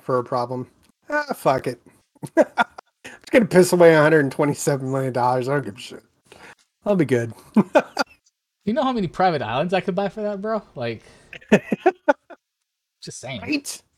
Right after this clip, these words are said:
Speaker 2: Like, just putting that out there. Yeah.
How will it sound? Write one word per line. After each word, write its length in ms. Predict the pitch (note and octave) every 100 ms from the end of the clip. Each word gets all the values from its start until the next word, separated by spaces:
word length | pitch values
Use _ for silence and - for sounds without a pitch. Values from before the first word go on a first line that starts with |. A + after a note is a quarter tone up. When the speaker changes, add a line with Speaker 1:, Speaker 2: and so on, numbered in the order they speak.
| _ _ _ _ -
Speaker 2:
Like, 220 | C#3+ B2 _ _ _ _ _ _ _ _ _ _ _ _
just 140 | -
putting 140 | A#3 A#2
that 120 | F2
out 160 | C#3
there. 240 | - F#2+ - _ _ _ _ _ _ _ _ _ _ _
Yeah. 280 | C#3 G#2+